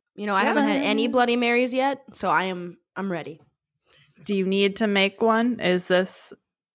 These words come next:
Speaker 1: Wait, well, how, how scared am I gonna be? Uh,
Speaker 2: It's actually a pretty good one today. It's not
Speaker 1: Oh,
Speaker 2: that
Speaker 1: shit.
Speaker 2: uplifting.
Speaker 1: Ah, shit. All right, all right. Nah, I'll wait. I'll wait. It's okay. Okay.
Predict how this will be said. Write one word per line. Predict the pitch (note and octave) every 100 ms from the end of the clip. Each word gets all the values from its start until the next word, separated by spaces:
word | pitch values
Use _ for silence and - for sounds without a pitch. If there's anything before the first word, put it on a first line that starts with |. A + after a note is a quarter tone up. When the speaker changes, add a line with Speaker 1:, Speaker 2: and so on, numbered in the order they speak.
| _ _ -
Speaker 1:
Wait, | C4 A3+
well, | A3+ A3+ G3+
how, | F3+ G#3 A3 A3+ -
how | - A3
scared | G#3 C#4+ A#4
am | B3+
I | A3
gonna | G#3 F#3+
be? | F3 D#3+ C3+ _ _ -
Uh, | F#3+ G#3 F#4 A#4+ B4 -
Speaker 2:
It's | G3+
actually | A#3+ - F#4
a |
pretty | E4 D4 A3+
good | G3+
one | D#3+ D3+
today. | D#3+ D#3+ F2 F3+ _ _ -
It's | F#3
not | A#3+ A#3+
Speaker 1:
Oh, | A3+
Speaker 2:
that | A4+
Speaker 1:
shit. |
Speaker 2:
uplifting. | C5+ A4 - - _ _ _ _ _ - - F3+
Speaker 1:
Ah, | G#3 G#3
shit. | - F#3 F3+ -
All | C4+
right, | C4+ A#3+
all | A3 A#3
right. | G3+ F3+ - -
Nah, | A3 G#3
I'll | G#3
wait. | F#3 E3+
I'll | F3
wait. | D#3+ C#3 -
It's | A3
okay. | A3+ G3+ E3+ -
Okay. | G3 F3 D#3